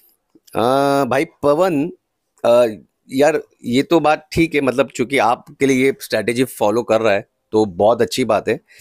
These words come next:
बाकी again, हर किसी का स्टॉक्स में अलग तरीके का स्ट्रैटेजी होता है। कोई शॉर्ट टर्म के लिए करता है, कोई लॉन्ग टर्म के लिए करता है, कोई पेनी स्टॉक खरीदता है, बहुत सारी चीज़ें। यार, स्टॉक्स में seriously बोलूँ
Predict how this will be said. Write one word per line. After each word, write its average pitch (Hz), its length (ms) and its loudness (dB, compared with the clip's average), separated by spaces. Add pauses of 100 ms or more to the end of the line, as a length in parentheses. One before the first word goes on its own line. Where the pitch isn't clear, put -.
(180)
बाकी 120 340 -2
again, 117 360 0 (160)
हर 123 260 -2
किसी 127 340 -4
का 131 120 0
स्टॉक्स 113 400 -4
में 123 100 -2
अलग 110 200 0
तरीके 107 300 -2
का 110 100 0
स्ट्रैटेजी 98 400 0
होता 98 200 0
है। 95 40 0
कोई 104 160 0
शॉर्ट 101 300 -2
टर्म 110 140 -2
के 107 100 -4
लिए 107 120 0
करता 104 320 -2
है, 104 100 0
कोई 104 180 -2
लॉन्ग 92 340 0
टर्म 101 140 0
के 107 120 -2
लिए 104 120 -2
करता 95 300 -2
है, 92 120 0 (380)
कोई 113 120 2
पेनी 123 300 -4
स्टॉक 131 300 -4
खरीदता 113 340 -2
है, 110 60 2
बहुत 104 320 -4
सारी 120 220 0
चीज़ें। 104 260 -2
यार, 117 160 0
स्टॉक्स 120 420 -4
में 131 100 -2
seriously 123 380 -4
बोलूँ 120 280 0